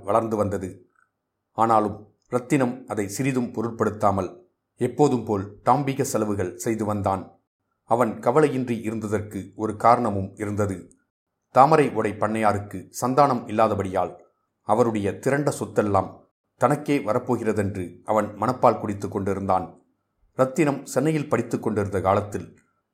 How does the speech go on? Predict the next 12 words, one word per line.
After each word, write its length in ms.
பஞ்சநதம் 520
பிள்ளைக்கு 380
கூட 200
அத்தகைய 480
அபிப்பிராயம் 680
இருந்துதான் 560
வந்தது. 360
ஆனால் 300
அவன் 340
புலிப்பட்டிக்கு 560
வந்த 260
பிற்பாடு 440